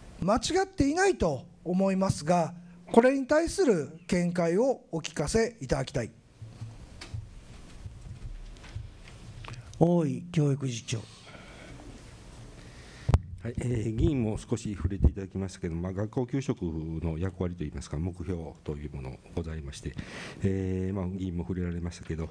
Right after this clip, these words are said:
Speaker 3: おー、まあ、適切な栄養の摂取によります、まあ、健康の保持増進でありますとか、えー、望ましい食習、食習慣を養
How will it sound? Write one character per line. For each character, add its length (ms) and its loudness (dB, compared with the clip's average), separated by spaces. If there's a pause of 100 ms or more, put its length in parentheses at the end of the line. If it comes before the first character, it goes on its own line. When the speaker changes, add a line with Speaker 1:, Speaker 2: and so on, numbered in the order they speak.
(120)
Speaker 3:
お 540 -4
ー、 20 -4
ま 120 -4
あ、 20 -6 (500)
適 160 0
切 180 -4
な 100 0
栄 100 0
養 100 0
の 80 0
摂 240 -6
取 120 -2
に 480 -6
よ 40 -2
り 80 -6
ま 60 -8
す、 100 -14
ま 120 -4
あ、 40 -10
健 240 -4
康 180 -4
の 100 -6
保 100 -4
持 100 -6
増 160 -6
進 260 -12 (380)
で 100 -2
あ 40 -2
り 100 -6
ま 80 -2
す 80 -16
と 80 -2
か、 200 -4 (640)
え 280 0
ー、 20 0
望 160 2
ま 140 -2
し 140 -4
い 20 -6
食 260 -4
習、 300 -4
食 500 -2
習 140 -4
慣 160 -6
を 60 -4
養 100 -4